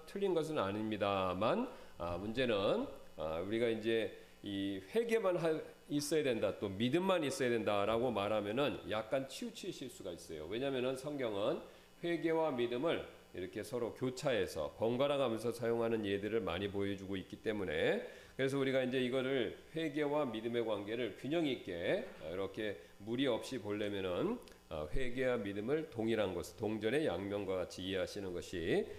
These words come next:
어, 가장, 어, 균형 있게 잘 이해하실 수 있는 방법이 됩니다.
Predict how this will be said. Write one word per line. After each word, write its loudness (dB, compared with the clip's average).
어, -4
가장, -2
어, -8
균형 0
있게 -6
잘 -2
이해하실 -2
수 -8
있는 -6
방법이 -6
됩니다. -8